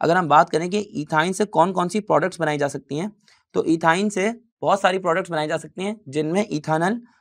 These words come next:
रेड सॉलिड, व्हाइट सॉलिड, ईथीन, वन वन टू टू डाइक्लो-, tetrachloroethane, ये काबिल ज़िक्र है। अगर इसके फ्लेम के नाम की बात करें तो इसके फ्लेम का नाम होता है oxyacetylene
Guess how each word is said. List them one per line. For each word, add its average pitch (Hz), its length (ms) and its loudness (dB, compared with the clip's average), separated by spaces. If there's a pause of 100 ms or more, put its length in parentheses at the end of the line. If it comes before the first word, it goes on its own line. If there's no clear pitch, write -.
(160)
रेड 147 240 6
सॉलिड, 185 480 0 (340)
व्हाइट 156 260 6
सॉलिड, 185 400 2 (500)
ईथीन, 185 580 -2 (140)
वन 165 200 2
वन 208 160 2
टू 180 200 -4
टू 202 160 -4
डाइक्लो-, 156 420 0 (140)
tetrachloroethane, 180 920 -2 (220)
ये 180 100 -2
काबिल 147 360 2
ज़िक्र 131 260 -6
है। - 180 -18 (460)
अगर 165 120 2
इसके 196 200 2
फ्लेम 185 340 0
के 202 120 2
नाम 170 260 6
की 202 100 0
बात 180 180 4
करें 175 160 -4
तो 196 60 -2
इसके 196 180 -2
फ्लेम 175 260 -2
का 180 100 0
नाम 165 140 4
होता 156 180 2
है 214 60 2
oxyacetylene 156 1080 0